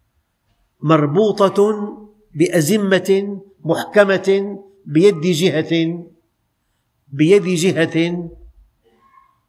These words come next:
عادلة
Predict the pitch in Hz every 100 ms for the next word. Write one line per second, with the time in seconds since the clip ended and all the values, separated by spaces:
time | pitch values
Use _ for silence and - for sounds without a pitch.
0 | _ _ _ _ _ _ _ _ _ _
1 | _ _ _ - 117 147 143 180 170 -
2 | 165 170 170